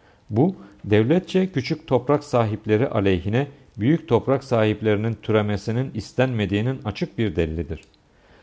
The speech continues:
Toprak sahibi dilediği gibi toprağını eker veya icar ve iare edebilecektir. İlgili memurun izniyle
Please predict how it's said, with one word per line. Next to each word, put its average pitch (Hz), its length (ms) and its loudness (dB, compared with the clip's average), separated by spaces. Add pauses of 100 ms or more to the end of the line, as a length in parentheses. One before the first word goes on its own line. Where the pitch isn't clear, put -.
(160)
Toprak 123 400 0
sahibi 120 640 0
dilediği 113 480 0
gibi 113 200 0
toprağını 110 540 -2
eker 104 560 0
veya 104 320 4
icar 104 640 -2
ve 110 80 2
iare 104 560 2
edebilecektir. 95 840 -2 (680)
İlgili 107 400 0
memurun 117 520 -2
izniyle 160 600 2